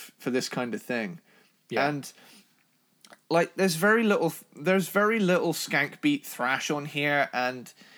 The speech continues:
Speaker 1: it veers more into groove territory. And honestly,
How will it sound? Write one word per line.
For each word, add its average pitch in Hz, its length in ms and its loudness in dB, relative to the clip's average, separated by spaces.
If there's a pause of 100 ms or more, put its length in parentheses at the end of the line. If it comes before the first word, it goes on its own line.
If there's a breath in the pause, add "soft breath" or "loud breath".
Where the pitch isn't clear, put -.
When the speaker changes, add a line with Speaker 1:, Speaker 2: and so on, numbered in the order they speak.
(420 loud breath)
Speaker 1:
it 131 160 -2
veers 185 760 2
more 156 360 0
into 139 220 -4
groove 139 400 0
territory. 156 760 -2
And 135 140 0
honestly, 170 760 0